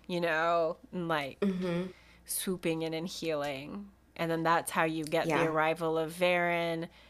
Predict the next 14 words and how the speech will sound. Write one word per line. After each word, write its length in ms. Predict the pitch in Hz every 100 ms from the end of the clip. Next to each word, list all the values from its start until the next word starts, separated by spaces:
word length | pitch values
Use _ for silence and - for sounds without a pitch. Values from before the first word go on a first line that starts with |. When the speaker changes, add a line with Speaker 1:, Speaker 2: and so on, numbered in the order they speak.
| - _ -
Speaker 1:
Maybe 260 | 185 180
Alana's 720 | 175 156 156 190 202 214 202 196
there, 640 | 202 196 196 196 196 175
Speaker 2:
Mm-hmm. 200 | 160 202 - - - _ _
Speaker 1:
you 160 | 190 190
know? 440 | 185 185 190 196
Speaker 2:
Mm-hmm. 240 | 170 202 208 - _ - - _ _ _ - _ -
Speaker 1:
Maybe 300 | 202 226 240
Speaker 2:
Yeah. 140 | 220
Speaker 1:
Anaya. 720 | 160 165 170 202 254 285 320 - -
Anaya 480 | 202 190 208 311
would 160 | 233 185
be 140 | 175
fun. 520 | 165 160 151 139 170